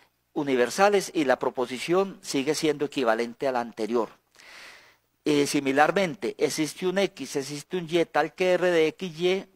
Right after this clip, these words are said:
equivale a decir que existe un Y y existe un X tal que R de X, Y. O sea que usted, una proposición con doble cuantificación existencial, usted puede conmutar los cuantificadores existenciales y la proposición se mantiene equivalente.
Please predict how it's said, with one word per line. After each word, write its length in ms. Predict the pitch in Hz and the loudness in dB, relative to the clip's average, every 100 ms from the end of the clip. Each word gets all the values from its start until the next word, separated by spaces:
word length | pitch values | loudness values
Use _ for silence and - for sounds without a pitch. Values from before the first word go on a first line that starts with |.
| _ - | _ -12
equivale 440 | - 143 127 151 | -6 0 2 4
a 40 | |
decir 260 | 151 143 - | 2 0 -2
que 80 | 160 | -4
existe 360 | 147 147 - | -2 -6 -6
un 120 | 170 147 | -8 -2
Y 80 | 151 | 0
y 240 | 160 160 | 0 0
existe 340 | 147 160 - | -4 -6 -6
un 120 | 170 156 | -4 -4
X 240 | 147 165 | -4 -4
tal 220 | - 127 - | -2 -2 0
que 200 | 151 139 | 0 0
R 180 | 143 | 0
de 160 | 135 117 | 0 -2
X, 280 | - 147 135 | -4 -8 -2
Y. 280 | 160 107 _ - - - - - | -2 -2 _ -20 -20 -20 -18 -8
O 140 | 113 | -4
sea 200 | 127 139 | 0 0
que 100 | 147 | -2
usted, 400 | 123 135 127 135 | -4 0 2 2
una 260 | 170 156 160 | 2 0 0
proposición 540 | 156 139 127 135 139 | 0 0 -2 0 -2
con 240 | - 131 123 | 0 -2 0
doble 240 | 135 170 | 0 0
cuantificación 760 | 160 139 143 139 - 123 147 165 | 0 -2 -2 -4 -4 -2 -2 -2
existencial, 680 | 170 190 190 175 165 175 160 | -4 -4 -2 -2 2 2 2
usted 260 | 139 143 | -2 -4
puede 260 | - 156 165 | 0 0 0
conmutar 680 | 151 143 127 113 - 147 | -2 -2 -2 -8 0 0
los 140 | 160 160 | 0 -4
cuantificadores 720 | 165 135 131 127 127 120 151 | -4 -4 -6 -8 -2 0 0
existenciales 680 | 160 160 170 156 170 165 160 | -2 -4 -6 0 0 0 0
y 60 | 143 | -2
la 140 | 127 | -2
proposición 560 | 135 - 123 120 127 123 | -2 -4 -6 -4 -6 -2
se 80 | |
mantiene 460 | 147 123 - 170 165 | -4 -4 -2 -2 -2
equivalente. 760 | - 139 113 120 123 - - | -2 0 0 0 -4 -12 -20